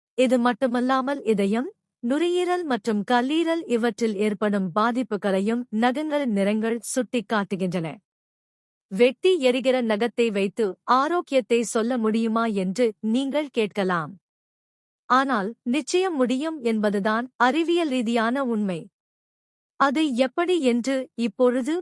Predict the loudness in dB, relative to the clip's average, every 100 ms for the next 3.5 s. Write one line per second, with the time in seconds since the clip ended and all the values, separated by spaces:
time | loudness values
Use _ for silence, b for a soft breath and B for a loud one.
0 | -2 0 0 -2 -2 0 0 0 0 0
1 | -2 -2 0 0 -2 -2 -2 -2 -2 -2
2 | 0 -4 -2 0 2 0 -4 -2 0 0
3 | -2 -2 0 0 0